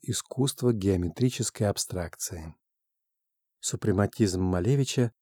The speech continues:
в собрании Русского музея представлен классическими образцами,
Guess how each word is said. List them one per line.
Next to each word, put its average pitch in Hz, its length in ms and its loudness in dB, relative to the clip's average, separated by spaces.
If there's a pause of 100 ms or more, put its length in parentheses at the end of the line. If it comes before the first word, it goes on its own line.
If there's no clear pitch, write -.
(140)
в - 60 -12
собрании 113 500 6
Русского 110 420 2
музея 107 480 4
представлен 143 760 2 (320)
классическими 131 800 4
образцами, 95 800 0